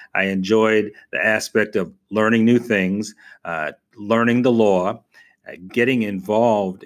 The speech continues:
in a variety of activities. So I balanced my classroom, uh, activities with moot court, mock trial. I visited many, many of the New York,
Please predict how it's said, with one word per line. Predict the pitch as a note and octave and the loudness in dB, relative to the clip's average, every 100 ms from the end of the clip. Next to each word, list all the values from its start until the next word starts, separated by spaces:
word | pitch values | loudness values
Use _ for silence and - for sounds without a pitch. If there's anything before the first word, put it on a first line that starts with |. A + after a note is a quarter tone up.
| - | -16
in | G2 F#2+ | -12 -10
a | F#2+ | -8
variety | F#2+ G2+ B2 A2 | -4 -2 0 0
of | F2+ | -2
activities. | F2+ E2 - D3 F#2 E2 A2 - | -4 -8 -2 0 0 -6 -10 -8
So | F#2+ F#2 F#2 - - - | -6 -6 -6 -10 -14 -10
I | |
balanced | E2+ G#2+ G#2 G2+ - | -4 0 2 0 -4
my | F2+ | -10
classroom, | - - G2+ G2+ - A2 G2+ G2+ G2 _ _ _ | -8 -2 -2 -2 -2 -4 -2 -6 -10 _ _ _
uh, | F#2 F2+ F2 E2 - _ _ G#2 | -12 -10 -10 -10 -16 _ _ -8
activities | F#2+ - A2 G2+ G#2 G#2 F#2+ | -6 -2 0 2 0 0 -2
with | F#2 G2+ F#2+ F#2+ - _ - | 0 2 2 0 -10 _ -6
moot | G2 G#2+ | -2 -2
court, | - - G#2 G2+ G2+ | -4 0 2 2 0
mock | F#2 F#2 F#2 | -4 -4 -4
trial. | - A2+ G2+ G2+ G2+ G2+ G2+ - - - | -6 0 2 2 0 -2 -6 -16 -16 -12
I | D2 D2+ C2+ _ | -10 -10 -14 _
visited | F#2+ G#2+ G2 G2+ F2 - - | -4 -4 -2 -4 -4 -10 -10
many, | G2+ A#2 A2+ A2+ | -2 0 0 -4
many | - A2+ A2 | -4 0 0
of | F#2+ | 0
the | F#2+ | 0
New | G#2+ | 2
York, | G#2 G2 G2 | 4 2 0